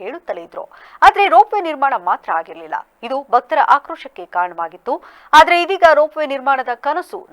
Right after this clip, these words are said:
ನನಸಾಗುವ ಸಮಯ ಬಂದಿದೆ. ಅಂದುಕೊಂಡಂತೆ ಎಲ್ಲವೂ ನಡೆದರೆ ಅಂಜನಾದ್ರಿ ಬೆಟ್ಟಕ್ಕೆ ಒಂದಲ್ಲ ಎರಡಲ್ಲ ಮೂರು ರೋಪ್ ವೇ ನಿರ್ಮಾಣದ ಪ್ಲಾನ್ ನಡೆದಿದ್ದು,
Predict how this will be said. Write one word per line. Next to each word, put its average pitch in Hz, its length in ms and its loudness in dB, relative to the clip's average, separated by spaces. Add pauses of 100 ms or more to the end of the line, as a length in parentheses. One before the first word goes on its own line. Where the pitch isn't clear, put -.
ನನಸಾಗುವ 330 500 0 (140)
ಸಮಯ 180 200 -10 (100)
ಬಂದಿದೆ. 165 300 -10 (460)
ಅಂದುಕೊಂಡಂತೆ 359 640 -2
ಎಲ್ಲವೂ 311 260 0
ನಡೆದರೆ 285 400 -4
ಅಂಜನಾದ್ರಿ 285 520 -6
ಬೆಟ್ಟಕ್ಕೆ 262 320 -12 (100)
ಒಂದಲ್ಲ 226 260 -6 (120)
ಎರಡಲ್ಲ 214 280 -6 (260)
ಮೂರು 392 220 -6 (100)
ರೋಪ್ 330 240 -4
ವೇ 381 140 -6
ನಿರ್ಮಾಣದ 254 380 -4 (120)
ಪ್ಲಾನ್ 185 280 -2
ನಡೆದಿದ್ದು, 254 360 -8